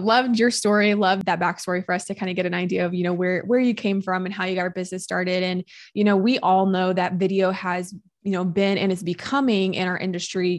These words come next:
just, it's huge, right? It, it's something that is really starting to take the forefront of social media.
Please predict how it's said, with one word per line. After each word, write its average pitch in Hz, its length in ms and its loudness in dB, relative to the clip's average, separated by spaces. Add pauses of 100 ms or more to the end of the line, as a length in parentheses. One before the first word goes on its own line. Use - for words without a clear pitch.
just, - 260 -8
it's 208 240 -4
huge, - 320 -6
right? 165 300 0
It, - 160 0
it's 175 140 -4
something 196 340 2
that 180 100 2
is 180 160 0
really 180 440 0
starting 185 280 -2
to 180 60 -4
take 180 220 -6
the 185 80 -4
forefront 175 520 -4
of 165 120 -6
social - 280 -6
media. 240 520 4